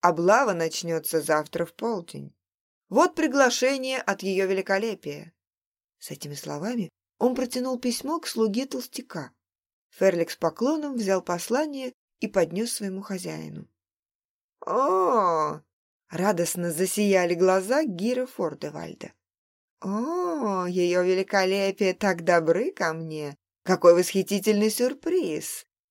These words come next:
Передайте, пожалуйста, мою безмерную благодарность и огромную признательность".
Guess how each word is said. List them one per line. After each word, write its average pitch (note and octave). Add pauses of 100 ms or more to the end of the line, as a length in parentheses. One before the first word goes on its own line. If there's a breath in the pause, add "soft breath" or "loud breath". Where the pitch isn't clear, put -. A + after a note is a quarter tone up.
(160)
Передайте, F3+
пожалуйста, F3
мою E3+
безмерную A#3
благодарность E3+
и E3+
огромную D#3
признательность". D#3